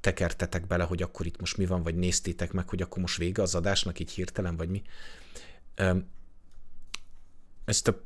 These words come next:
pici játékot csak azért tettem ide bele a, az adásba, mert annyira benne van most a, az emberiségben az, hogy mindig mondani kell valamit. Iszonyatos hangzavar van, és hogyha valamit mondani akarsz, akkor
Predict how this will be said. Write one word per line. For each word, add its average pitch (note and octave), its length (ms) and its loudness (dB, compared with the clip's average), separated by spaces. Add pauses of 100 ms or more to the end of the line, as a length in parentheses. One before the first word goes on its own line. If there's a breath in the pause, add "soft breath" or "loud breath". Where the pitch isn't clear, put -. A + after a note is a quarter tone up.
(140)
pici - 220 8
játékot A#2 520 10
csak - 160 0
azért G2 320 8
tettem - 380 4
ide F2+ 140 4
bele F2 400 4 (280 loud breath)
a, F#2+ 60 -2 (280)
az F#2 140 0
adásba, F2 600 4 (440 loud breath)
mert F2 580 2 (140)
annyira A2 340 8
benne G2+ 280 8
van E2+ 160 4
most E2+ 340 2
a, D#2+ 220 4 (120)
az - 120 0
emberiségben F#2 580 4
az, F2+ 120 4
hogy F#2+ 100 4
mindig A2 180 4
mondani E2+ 320 2
kell - 200 -2
valamit. - 480 -8 (180)
Iszonyatos - 460 2
hangzavar F2+ 680 2
van, B2 220 2
és G2+ 180 2
hogyha F2+ 400 0 (580 loud breath)
valamit G#2 400 6
mondani G2 360 4
akarsz, D3 580 2 (760 loud breath)
akkor - 520 2